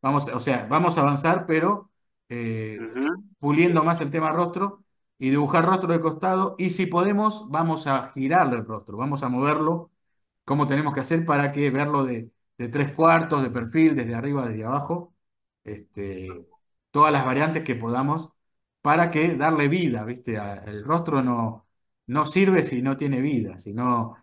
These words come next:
Speaker 1: demuestra algo, si,
Speaker 2: Claro.
Speaker 1: si no tiene gestos, ¿viste? Lo-, los ojos no, está bien para hacer lo que miren de frente, eh, en una, dos, tres veces, pero después hay que mover el rostro, hay que darle
Speaker 2: Ujú.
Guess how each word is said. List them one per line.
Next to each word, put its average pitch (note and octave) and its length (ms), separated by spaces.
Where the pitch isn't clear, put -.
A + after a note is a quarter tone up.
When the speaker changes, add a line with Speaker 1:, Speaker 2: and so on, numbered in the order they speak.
Speaker 1:
demuestra C3+ 600
algo, A#2 240
si, A2+ 300
Speaker 2:
Claro. A2 280
Speaker 1:
si C3 140
no C#3+ 140
tiene D#3+ 240
gestos, B2+ 580
¿viste? A#2+ 380
Lo-, G#2+ 180
los A#2+ 260
ojos E3+ 240
no, C3+ 240
está C#3+ 180
bien E3+ 260
para C#3 200
hacer D3 180
lo D3 100
que A#2+ 120
miren C#3 260
de B2+ 100
frente, C#3+ 600
eh, G#2+ 360
en A#2 180
una, D3 260
dos, C#3+ 240
tres C#3 160
veces, D#3 320
pero A#2+ 140
después D3+ 460
hay D#3 160
que D3+ 100
mover C#3 300
el A#2 100
rostro, A2 340
hay A#2 120
que B2+ 120
darle C#3 480
Speaker 2:
Ujú. C4 320